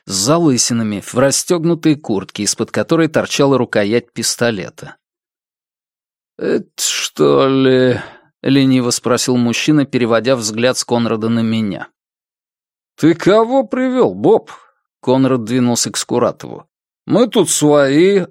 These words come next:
а этот...» Мужчина выхватил пистолет, и тут раздался грохот. Шаша свалила незнакомца выстрелом в шею. Он упал, засучил ногами, а Бобенька вдруг прыгнул ко второй двери,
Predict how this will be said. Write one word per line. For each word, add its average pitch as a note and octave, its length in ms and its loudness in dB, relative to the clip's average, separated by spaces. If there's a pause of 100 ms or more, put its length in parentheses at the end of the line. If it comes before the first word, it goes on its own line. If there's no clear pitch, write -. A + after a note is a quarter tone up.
а C3+ 160 2
этот...» G#3+ 540 2 (460)
Мужчина G3 640 -4
выхватил G3 500 2
пистолет, E3+ 720 0
и D#3 60 4
тут - 420 -6
раздался C#3+ 640 0
грохот. E3 520 -2 (260)
Шаша E3 540 0
свалила C#3 440 2
незнакомца C3+ 760 0
выстрелом D#3 600 0
в - 60 -8
шею. - 440 -4 (360)
Он D#3+ 180 2
упал, D#3 440 2
засучил E3 520 0
ногами, C#3+ 540 2
а C3 100 2
Бобенька F#3+ 540 0
вдруг D#3 420 -2
прыгнул G3+ 480 0
ко G3 120 0
второй F#3 440 0
двери, F3 540 -4